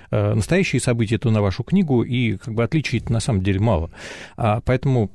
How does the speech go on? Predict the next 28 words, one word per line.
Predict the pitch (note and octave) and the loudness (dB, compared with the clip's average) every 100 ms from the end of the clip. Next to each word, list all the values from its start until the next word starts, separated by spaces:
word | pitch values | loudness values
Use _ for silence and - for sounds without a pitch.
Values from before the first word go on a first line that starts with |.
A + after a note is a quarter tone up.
| - C#3 | -4 -2
закончили | C#3 F3+ - G#2+ | 2 0 2 0
вы | A2 | 0
тем, | - A2+ | 0 -2
что | - A2+ - | -2 -6 -2
единства | B2+ C#3+ F3 G#3+ - D#3+ | 0 2 4 2 0 0
там | D3 C3 B2+ | 0 2 2
нет, | A#2 - A#2 | 0 -4 -6
и | A2+ F#2+ F#2+ | -2 0 0
сами | - F#3 F3 | 2 2 4
они | D3+ C#3+ | 4 2
устали | B2+ - A#2 G#2 | 0 0 2 0
от | - | 0
того, | G#2+ G#2 | 0 0
что | - - | -2 -2
у | |
них | G2 F#2 | -2 -2
происходит | - G#2 - - F2+ - | 0 -2 -2 -2 -2 -4
и | |
в | - | -8
Киеве, | - F#3 E3+ B2 G2+ | -4 0 0 0 -2
и | |
в | |
каких-то | - A#2 G#2 - | -4 -8 -8 -8
других | G2+ A#2+ E3+ | -6 -2 -2
городах. | C3+ A#2 G2+ F#2+ - | 0 0 0 -2 -2
А | - | -2
вот, | A2+ - | -2 -2
э, | D#3 C#3+ | -2 0